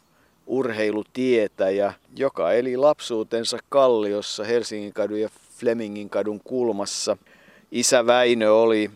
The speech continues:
Elannon leipomon työjohtaja ja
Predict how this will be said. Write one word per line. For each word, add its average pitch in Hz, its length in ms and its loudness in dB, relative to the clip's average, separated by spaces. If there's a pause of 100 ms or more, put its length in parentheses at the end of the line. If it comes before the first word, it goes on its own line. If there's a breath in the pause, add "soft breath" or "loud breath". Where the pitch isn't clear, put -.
(120)
Elannon 113 640 4
leipomon 104 540 2
työjohtaja 101 1000 2
ja 101 260 0